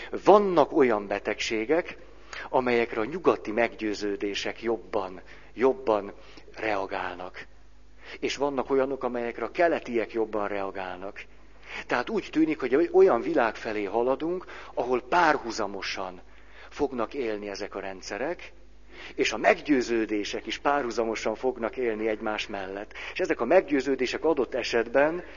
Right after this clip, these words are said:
ellentétesek lesznek egymással. Ezért olyan fontos, és ezt a célt szeretném kitűzni, hogy a meggyőződéseinknek a legmélyére menjünk,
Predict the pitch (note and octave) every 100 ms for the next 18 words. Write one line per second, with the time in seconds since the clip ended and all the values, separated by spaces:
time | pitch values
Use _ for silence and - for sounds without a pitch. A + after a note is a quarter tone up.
0 | - - F#3 F3 B2 A#2+ A#2 A2 G#2 A2+
1 | A#2 A2 - A2+ B2 G#2 G2+ F#2+ - G2
2 | F#2+ - - - - - - - - -
3 | - - F#3+ G3 F3 D3 C#3+ B2 A2+ C#3+
4 | D3 D#3 C#3+ - - - E3 - B2 -
5 | D#3+ C#3 - C#3 A#2 - G#2+ G#2 C3 D3+
6 | C#3 D#3+ F3 - - - A#2 A#2 F3 -
7 | C#3+ B2 B2+ B2 A#2+ - A#2 A#2 A2+ B2+
8 | D3+ C3 A#2+ A2+ A2+ G#2 G#2 G#2 G#2 C3
9 | E3+ -